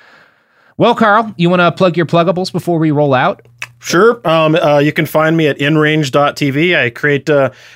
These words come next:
Speaker 2: firearms, history, and other types of content. Uh, it's, uh, kind of all over the place, but it's all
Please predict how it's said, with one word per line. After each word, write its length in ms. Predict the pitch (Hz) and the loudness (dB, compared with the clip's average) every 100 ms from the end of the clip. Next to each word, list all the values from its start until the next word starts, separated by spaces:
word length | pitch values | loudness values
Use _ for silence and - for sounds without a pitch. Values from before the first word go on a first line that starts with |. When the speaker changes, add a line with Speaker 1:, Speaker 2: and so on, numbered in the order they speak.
| _ | _
Speaker 2:
firearms, 640 | - 151 170 165 165 165 - | -4 0 2 4 4 0 0
history, 500 | 160 - 160 156 147 | -2 -2 -2 0 2
and 80 | |
other 240 | 143 147 151 | 2 2 0
types 360 | - 151 151 | 0 -2 0
of 200 | 156 139 | -2 -2
content. 640 | - 147 151 156 156 156 - | -2 -2 -2 -2 -2 -2 -4
Uh, 260 | 135 123 127 | -2 0 -2
it's, 120 | 120 | -4
uh, 40 | 143 | -4
kind 160 | 220 | -2
of 80 | 180 | 2
all 200 | 143 143 | 2 2
over 180 | 143 147 | 0 -2
the 80 | 147 | -4
place, 300 | 151 147 - | -2 -2 -2
but 120 | 131 | -6
it's 140 | 117 | -2
all 280 | 135 135 123 | 0 0 -2